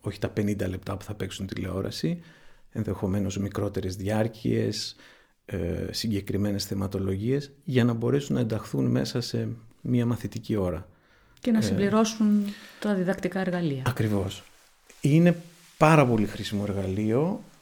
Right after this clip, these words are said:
Speaker 1: Ε, είναι κάτι που γίνεται πάρα πολύ στο εξωτερικό και γίνεται με καταπληκτικό τρόπο και, και με, με μέθοδο, ε, πια και πολύ συστηματικά. Προσπαθούμε πραγματικά να το,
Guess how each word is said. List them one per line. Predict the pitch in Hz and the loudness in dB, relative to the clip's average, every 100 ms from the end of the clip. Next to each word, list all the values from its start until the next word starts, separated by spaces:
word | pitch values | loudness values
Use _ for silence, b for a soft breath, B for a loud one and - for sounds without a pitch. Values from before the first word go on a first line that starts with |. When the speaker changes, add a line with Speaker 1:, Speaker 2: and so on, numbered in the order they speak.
| _ | _
Speaker 1:
Ε, | 131 127 123 120 113 110 135 | 0 4 6 6 4 2 2
είναι | 151 156 | 2 4
κάτι | 160 160 | 2 0
που | 143 | 2
γίνεται | 165 165 | 2 2
πάρα | 156 165 170 | 2 4 4
πολύ | 127 107 | 2 0
στο | 113 | -4
εξωτερικό | 120 - 110 104 104 113 | -8 -4 -4 -2 -2 -2
και | 120 | -2
γίνεται | 117 127 139 127 123 - - _ _ | 0 0 0 0 -4 -4 -20 _ _
με | - 180 - | -2 -2 -2
καταπληκτικό | - 156 147 147 - 160 | -2 0 0 -2 0 2
τρόπο | 156 123 110 113 107 | 6 6 4 2 -2
και, | - 110 120 - | 0 0 0 -4
και | - 117 | 0 2
με, | 117 110 110 117 117 - | 4 2 -2 -4 -6 -10
με | - 127 | 2 6
μέθοδο, | 120 143 - 107 101 107 - _ - _ | 8 8 8 2 0 -4 -10 _ -20 _
ε, | - 113 110 107 107 | -4 -4 -2 -6 -8
πια | - 110 107 | -2 0 0
και | 107 | -2
πολύ | 110 113 120 | 0 0 0
συστηματικά. | 120 - 104 95 - - 104 131 - - _ - - | -2 -4 -2 -2 -4 -2 -2 -2 -6 -14 _ -20 -6
Προσπαθούμε | - 123 127 - 165 175 170 - _ _ _ _ _ _ - - | -4 4 4 4 4 4 0 -10 _ _ _ _ _ _ -18 -6
πραγματικά | - 123 123 120 143 | 4 6 6 6 6
να | 143 127 | 6 6
το, | 104 95 90 107 | 4 2 0 -4